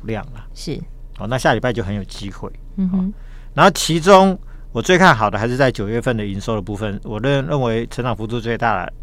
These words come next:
Speaker 1: 应该会是以技嘉跟广达成长幅度有机会是最大。
Speaker 2: 哦，优先涨。
Speaker 1: 对，
Speaker 2: 嗯。
Speaker 1: 因为技嘉的营收随着A I的出货套数从八百，呃，三百套上看到超过八百套，
Speaker 2: 嗯。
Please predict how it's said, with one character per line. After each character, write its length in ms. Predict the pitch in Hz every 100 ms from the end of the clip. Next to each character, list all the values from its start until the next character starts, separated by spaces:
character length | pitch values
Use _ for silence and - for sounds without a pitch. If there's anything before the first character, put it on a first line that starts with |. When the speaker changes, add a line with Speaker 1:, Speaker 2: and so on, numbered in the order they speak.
| - -
Speaker 1:
应 160 | 135 135
该 180 | 135
会 380 | 127 147 127 110
是 400 | 101 - 127 110
以 180 | 113 101
技 220 | - 139
嘉 160 | 120 113
跟 180 | 123 123
广 160 | 98
达 160 | 90 98
成 140 | -
长 120 | 110
幅 140 | 98 98
度 160 | 117
有 160 | 101 90
机 160 | 90 110
会 120 | 101
是 120 | -
最 240 | - 104 -
大。 180 | 101 - -
Speaker 2:
哦， 380 | 165 185 180 170
优 120 | 202
先 240 | 202 185 185
涨。 300 | 165 - - - -
Speaker 1:
对， 160 | 190 180
Speaker 2:
嗯。 160 | 160 170 - -
Speaker 1:
因 120 | 180
为 100 | 202
技 160 | 185 196
嘉 240 | 185 180
的 220 | 156 143
营 200 | 135 131
收 360 | 139 147 147 151
随 220 | 143 120
着 120 | 123 127
A 180 | 139
I 160 | 135 139
的 240 | 120 117
出 200 | 107 -
货 160 | 135 135
套 220 | - 127
数 180 | 120 131
从 280 | 110 107 113
八 120 | 123
百， 320 | 120 95 95 - -
呃， 100 | 107
三 200 | 135 135
百 160 | 110
套 280 | - 135 120
上 220 | 113 135
看 180 | 120 120
到 320 | 123 113 107 110
超 160 | 117
过 120 | 120
八 240 | 110 147 147
百 160 | 113 117
套， 260 | - 104 - -
Speaker 2:
嗯。 340 | 247 214 180